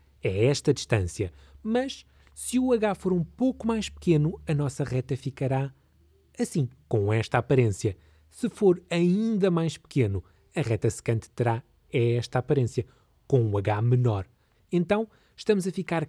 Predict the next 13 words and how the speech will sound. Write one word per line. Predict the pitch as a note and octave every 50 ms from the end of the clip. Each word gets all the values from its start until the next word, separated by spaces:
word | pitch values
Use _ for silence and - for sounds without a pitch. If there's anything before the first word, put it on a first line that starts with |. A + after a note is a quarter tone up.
| - _
cada | - E3+ E3+ E3+ E3 D#3+ E3
vez | D3+ C#3+ D#3 D3+ C#3
mais | D3 C#3+ C#3 C3+ - -
perto | - C3+ B2+ B2 - - - _
da | C#3 C3+ B2+
reta | A2+ - G2+ F#2 - - A2
tangente. | - - C3+ C3+ B2 B2+ A#2+ A2 G#2 - - _ _ _ _ _ _ _
A | -
reta | A#2+ F#2+ F#2+ E2 - A#2
tangente | - C#3 C#3 B2+ C#3+ D#3+ G3 F#3+ - - _ -
é | F#3 E3 D#3 D3+
esta | D#3 D#3+ D3+ - - F3+
aqui. | F3 - - D#3 C3 -